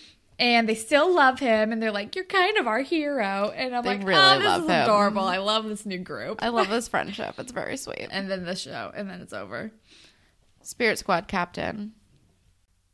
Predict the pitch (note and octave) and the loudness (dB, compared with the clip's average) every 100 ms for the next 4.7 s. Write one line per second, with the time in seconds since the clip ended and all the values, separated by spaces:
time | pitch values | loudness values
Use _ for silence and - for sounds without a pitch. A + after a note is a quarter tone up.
0 | - A3 A3 G#3+ G#3 G3+ F#3+ F3+ F3+ F3+ | -12 -10 -8 -6 -6 -6 -6 -8 -10 -8
1 | - D4 G#4+ B4 A#4 G#4+ - F#4+ F#4+ F4+ | -6 -6 -6 -6 -4 -4 -2 -2 -2 0
2 | G#3 E3 F3+ - A3 A3+ A3+ A#3+ B3+ C4+ | -2 -2 -6 -6 -2 -2 -2 -6 -2 -2
3 | B3+ C4 B3 - B3 A3 F3 C5+ C5 A#3 | -2 -4 -4 -4 0 0 0 -2 -2 -4
4 | F#3 F#3+ F3+ F3+ F3+ F#3 A3+ | -4 -2 -2 -2 -2 -2 -2